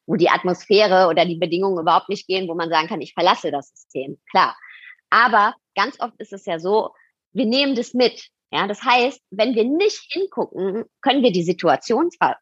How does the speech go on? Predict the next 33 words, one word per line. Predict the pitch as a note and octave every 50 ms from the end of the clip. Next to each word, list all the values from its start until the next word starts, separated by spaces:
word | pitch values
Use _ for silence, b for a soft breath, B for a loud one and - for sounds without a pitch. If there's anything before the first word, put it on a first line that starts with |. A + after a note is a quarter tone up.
| _
zwar | _ _ _ - D#3+ C#3
verlassen, | - - C3+ D3 C#3 B2+ C3+ C#3 C3+ - G3 G3+ G#3 G#3+
aber | - E3 D#3+ D#3+ D#3+
nicht | F3 G3 G#3+ - - - b b b b b b _ _
das | - E3+ -
Muster | A#3 A#3+ C4 B3 - - G#3 D3
verlassen. | - - D#3 C3 C3 C#3 - - D#3 D3+ C#3 -
Das | D#3 - -
heißt, | A3 F#3+ G3+ -
das | G3 F3+ -
Muster | A3 A#3 B3+ B3 - A#3 G#3
nehmen | G#3+ G3+ G#3 G#3+
wir | G3 F#3
mit | F#3 F#3+ -
in | - G3
die | G3+ F#3
nächste | G3 G3+ G#3 - - E3 D3+
Situation. | C#3+ C#3 - _ C#3+ B2 - - - C#3 C#3 C#3 D3
Wenn | G#3 B3+
ich | B3+ A#3+ G#3 A3+
mir | G#3 F#3
aber | E3+ E3+ E3
mein | E3 D#3+ D#3 D#3+ D#3+
Muster | F3 F3 - - D#3 C3+ -
angucke, | - F#4 A4+ G4 - - - D3 - - F3 F#3 E4+ b b b b b b _ _ _ _ _
dann | D3+ D#3 C#3 G3 E3 E3+ F#3 F3 -
kann | E3 D#3+
ich | F3 E3+
natürlich | F3 D#3 D3+ - E3+ D#3 D#3 -
auch | - C#3+
hinterher | - D#3 D3 - C#3+ D3+ D3+ C3+ C3
was | D3+ - -
ändern. | - - A3 A3+ F#3+ D3+ C#3 C#3